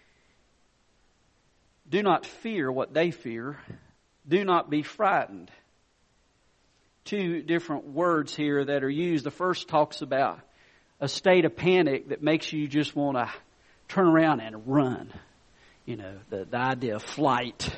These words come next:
to take off and to get away. And the other is the idea of you are just consumed in your mind with the situation. <laughs> Uh, read to you some words from Walter Kelly. He wrote,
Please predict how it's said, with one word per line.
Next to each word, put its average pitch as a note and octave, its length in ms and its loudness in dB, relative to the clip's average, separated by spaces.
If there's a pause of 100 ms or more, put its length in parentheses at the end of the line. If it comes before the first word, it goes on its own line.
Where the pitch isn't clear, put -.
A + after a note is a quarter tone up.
(640)
to D3+ 100 2
take G#3 400 8
off D#3 440 10 (440)
and E3+ 100 12
to D#3+ 80 10
get F#3+ 140 12
away. E3 440 12
And C#3+ 120 10
the E3 160 12
other F3 480 12 (320)
is F3+ 240 12
the F3 160 12
idea F#3+ 720 12 (240)
of E3+ 180 10
you F3+ 160 8
are E3 100 12
just E3+ 240 0
consumed C#3 920 4 (640)
in D3+ 140 4
your C#3+ 80 4
mind C3+ 460 0 (1000)
with C#3 120 -2
the B2+ 60 -6
situation. B2+ 800 -6 (760)
<laughs> - 120 -10 (680)
Uh, D#3+ 200 12 (280)
read A#3 220 4
to G#3 60 4
you F#3+ 60 2
some F3+ 140 -2
words F3+ 160 8
from D3+ 160 0
Walter E3 380 10
Kelly. D3 420 8
He F3 120 4
wrote, F#3+ 380 10